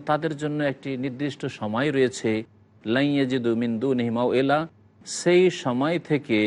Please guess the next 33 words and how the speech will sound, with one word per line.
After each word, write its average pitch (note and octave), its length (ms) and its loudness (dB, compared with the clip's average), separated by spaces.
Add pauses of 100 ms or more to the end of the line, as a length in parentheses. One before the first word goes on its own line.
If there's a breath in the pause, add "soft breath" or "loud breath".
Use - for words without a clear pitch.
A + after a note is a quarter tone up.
(580)
ফেরার B2+ 480 4
কোনো C3 260 -2 (160)
আশ্রয়ের B2+ 680 0
জায়গা G#2 300 0
পাবে E2+ 220 -6
না, D#2 140 -12 (600)
যে G2+ 60 -10
সেখান A2 340 -4
থেকে G2 320 -2
কোথাও G2 340 -4 (500)
গিয়ে G#2 200 0
আশ্রয় G2+ 400 -2
নেবে। E2+ 280 -2 (540)
যদি A#2+ 300 -2
পৃথিবীতে A#2 480 -4
আল্লাহ G#2+ 200 0
পাক G#2 220 -2
ছেড়েও B2 420 4
দেন, A#2+ 220 2 (460)
তাহলে B2 440 2
মৃত্যুর C#3+ 460 0
সময় C3 260 -2
আল্লাহ A#2 200 2
পাক G2+ 200 -2 (100)
ধরবেন A2+ 380 2 (400)
এবং D3 180 0 (120)
তারপরে C3 480 2 (120)
মরার B2 380 0
পরে G#2 320 0
তাদের G#2+ 300 0
শাস্তি - 420 -6
শুরু G2 240 -4
হবে।" E2+ 280 -2